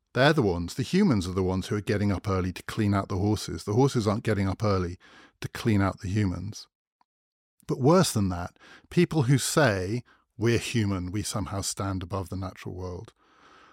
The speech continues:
not only treat horses as though the horses were in charge, they mistreat humans for the sake of the horses. So Montaigne says, "Look at the way a wealthy man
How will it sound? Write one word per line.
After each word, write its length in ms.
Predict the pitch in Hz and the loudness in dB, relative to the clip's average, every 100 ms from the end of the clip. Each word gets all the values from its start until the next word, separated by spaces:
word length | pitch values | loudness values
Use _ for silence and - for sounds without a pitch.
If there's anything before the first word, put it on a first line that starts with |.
| _ - | _ 0
not 180 | 131 147 | 2 4
only 380 | 170 160 147 - _ _ | 4 4 2 -2 _ _
treat 360 | - - 139 - | -2 2 0 2
horses 640 | 127 117 - 101 95 - - 120 | 2 2 2 -4 -6 -8 -14 -10
as 120 | 90 | -4
though 140 | 101 | -2
the 120 | 95 | -2
horses 440 | 90 123 113 - 80 | 0 0 0 -6 -8
were 120 | 95 | -8
in 80 | 92 | -8
charge, 540 | - 95 90 - - _ _ _ _ _ _ | -8 -10 -10 -14 -18 _ _ _ _ _ _
they 140 | - 123 | 0 4
mistreat 640 | 147 147 - 139 127 - | 4 4 2 2 2 2
humans 560 | 139 127 98 101 - - - | 4 4 4 0 -2 -12 -10
for 140 | - | -6
the 100 | 117 | -4
sake 300 | - 160 156 | 0 0 0
of 100 | - | -6
the 80 | 95 | -8
horses. 580 | 95 90 - 98 - - _ _ _ _ _ | -8 -8 -10 -12 -14 -20 _ _ _ _ _
So 140 | - | -2
Montaigne 440 | 117 117 - 120 113 | 2 2 2 0 2
says, 360 | - 104 95 - - _ - | 0 -2 -2 -10 -20 _ 0
"Look 220 | 135 143 | 2 2
at 100 | 156 | 0
the 80 | 127 | 2
way 520 | 110 104 101 98 92 _ _ _ _ | 2 2 2 -2 -6 _ _ _ _
a 80 | 107 | -2
wealthy 400 | 101 120 - 117 | 4 4 4 2
man 560 | 104 107 95 90 101 | 2 2 0 -2 -8